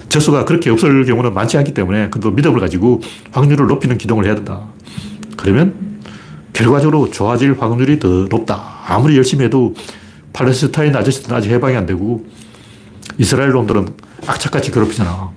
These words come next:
팔레스타인 아저씨들이 뭐 잘못한 게 없다고. 그런데 아무리 해도 안 되는 거야. 뭐 그건 어쩔 수 없는 거죠. 근데 큰 흐름에서는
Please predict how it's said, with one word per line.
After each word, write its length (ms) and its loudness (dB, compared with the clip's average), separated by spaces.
팔레스타인 480 2
아저씨들이 420 0
뭐 80 -4
잘못한 340 2
게 80 4
없다고. 360 2
그런데 200 0
아무리 400 2
해도 160 2
안 40 -2
되는 160 0
거야. 140 2
뭐 100 -6
그건 200 4
어쩔 180 2
수 100 0
없는 180 2
거죠. 260 -4
근데 140 -2
큰 200 4
흐름에서는 560 2